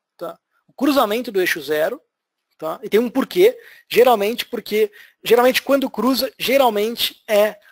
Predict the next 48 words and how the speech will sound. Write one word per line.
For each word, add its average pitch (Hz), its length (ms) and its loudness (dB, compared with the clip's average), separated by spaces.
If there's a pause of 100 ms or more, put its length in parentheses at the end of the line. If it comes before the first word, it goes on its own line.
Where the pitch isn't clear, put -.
(100)
um 233 100 -6
player 214 460 2
que - 140 -18
tá 196 380 0 (120)
começando 214 640 0
a 214 60 4
atuar. 202 340 2
"Ah, 226 100 0
André, 226 240 2
como 247 240 -2
eu 233 60 2
vou 220 100 0
saber 214 340 0
disso, 180 320 -10
se - 220 -4
é 190 100 6
ou 214 120 4
não 196 160 0
é?" 160 160 -2 (360)
Você 180 260 -2
vem 175 260 -4
na 180 100 0
tela 156 340 -6
Times 202 440 -8
and 196 100 -14
Trades, 170 580 -14 (800)
vem 175 140 -6
aqui 185 180 -8
embaixo, 156 460 -6
evolução 180 640 -2
do 240 80 -6
tempo, 190 480 -10 (300)
e 185 80 -12
dá 185 140 0
uma 202 160 -2
olhada 175 560 -2 (300)
na 175 180 0
evolução 170 560 -4
da 202 100 -2
posição 185 380 -6
líquida 185 300 -6
das 180 120 -4
corretoras. 160 540 -2
Geralmente 196 480 -2
vai 190 100 -4
ter 196 120 -4
um 202 100 -8
cara 175 480 0